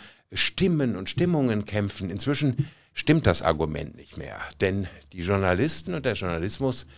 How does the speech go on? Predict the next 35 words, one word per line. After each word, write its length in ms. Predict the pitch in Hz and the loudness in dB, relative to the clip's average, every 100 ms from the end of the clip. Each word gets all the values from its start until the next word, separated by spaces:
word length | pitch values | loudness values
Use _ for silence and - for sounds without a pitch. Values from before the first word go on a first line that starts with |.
| _ _ _ | _ _ _
haben 320 | 110 120 123 | 2 4 4
sich 280 | 107 104 - | -2 -4 -2
als 200 | 98 - | -2 -2
viel 320 | - 135 113 | -6 -2 -2
schlimmer 640 | - - 110 131 87 64 - - _ _ | -2 6 12 12 12 6 -12 -20 _ _
entwickelt, 500 | 87 80 73 65 55 _ | -2 -2 -6 -10 -16 _
was 220 | 87 - | -2 -2
also 280 | - 82 80 | 0 0 0
Fake 400 | - 92 82 - | -2 -2 -2 -6
News 380 | 76 67 - - - _ _ | -18 -16 -18 -18 -20 _ _
und 160 | 92 87 | -10 -2
sowas 380 | 90 78 73 | 0 2 0
angeht. 420 | 71 73 - 73 - | -2 -6 -6 -14 4
Also 280 | 170 214 170 | 8 8 6
vielen 300 | - 214 202 | 0 0 4
Dank 240 | 202 214 | 4 4
fürs 220 | 214 185 | 2 2
Kompliment, 640 | - 170 175 175 180 208 - | 2 0 2 2 0 0 4
aber 320 | 170 170 165 165 - _ _ | 8 8 8 2 -20 _ _
mit, 280 | 131 - - | -6 -6 2
äh, 140 | 131 | 2
Politik 880 | 120 123 113 113 - 233 - - 139 | 4 4 4 4 2 0 0 -4 2
habe 180 | 147 127 | 2 2
ich 140 | - | -2
viel 420 | - 240 302 294 | 0 4 6 4
im 240 | - 214 180 | 4 2 2
Hut, 360 | 175 185 - - - - - | -4 -4 -8 -10 -12 -12 -12
wenn 200 | - 117 | -2 4
ich 180 | 123 113 | 4 4
es 340 | 110 85 - - - _ _ | 2 4 0 -2 -18 _ _
hinterfrage 840 | - 220 202 - 120 123 120 123 | 6 8 6 6 10 10 10 6
und 520 | - 127 107 95 - - - _ | 6 2 2 2 -6 -10 -20 _
kommentiere, 840 | - 175 175 143 - 127 127 117 - | 6 8 10 6 4 4 6 4 6
aber 320 | 104 107 107 | 8 8 6
nicht 460 | 85 95 - - | 4 0 0 -6